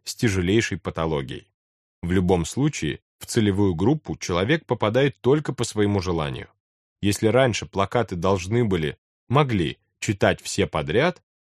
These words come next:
то теперь санитарное просвещение совершается персонализированно.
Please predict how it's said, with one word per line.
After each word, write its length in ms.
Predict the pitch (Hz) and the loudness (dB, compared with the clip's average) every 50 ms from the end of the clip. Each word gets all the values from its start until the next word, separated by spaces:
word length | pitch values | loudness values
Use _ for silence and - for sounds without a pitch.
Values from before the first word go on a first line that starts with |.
| _ _ _ | _ _ _
то 120 | - 117 101 | -2 0 0
теперь 480 | - - - - 110 127 160 165 151 - _ | 0 -6 -8 -2 2 2 2 2 0 -8 _
санитарное 680 | - - - 131 139 131 - 135 135 135 139 139 135 | -4 0 2 2 2 2 2 2 2 2 2 2 0
просвещение 680 | 120 - 110 - - - 113 104 - - 120 120 120 113 | 0 -2 -8 -8 -4 -6 -6 -4 -2 -2 0 0 0 0
совершается 840 | - - 95 87 80 78 - - 101 117 127 123 - - 123 110 98 _ _ _ | -2 -2 -4 -4 -4 -4 -2 0 2 2 2 2 2 0 0 0 0 _ _ _
персонализированно. 1080 | - 113 104 - - 107 107 107 104 101 98 92 104 113 98 78 67 65 64 64 - | 0 0 0 0 0 0 2 2 2 2 0 0 0 -2 -2 -2 -4 -6 -10 -10 -14